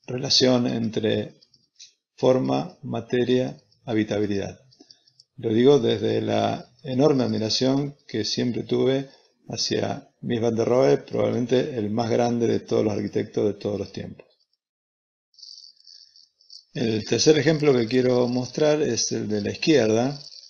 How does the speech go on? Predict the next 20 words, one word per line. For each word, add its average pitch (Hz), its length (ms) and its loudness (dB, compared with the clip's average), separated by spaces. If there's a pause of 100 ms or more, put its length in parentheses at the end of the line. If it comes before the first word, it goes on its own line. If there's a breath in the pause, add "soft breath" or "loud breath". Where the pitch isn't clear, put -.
(400)
tal - 120 -6
vez 110 160 0
menos 110 880 -4
famoso 120 440 -2
que 110 100 -4
los 101 80 -8
anteriores. 117 640 2
Se - 160 -4
trata 107 340 -4
del 104 160 -4
Museo 107 380 -4
Guggenheim 127 760 0 (160)
en 113 140 -10
Bilbao, 120 580 0 (760 loud breath)
de 120 80 -6
un 117 80 0
arquitecto 117 880 4
norteamericano, 107 720 -2
Frank 117 320 -6
Gehry. 95 340 0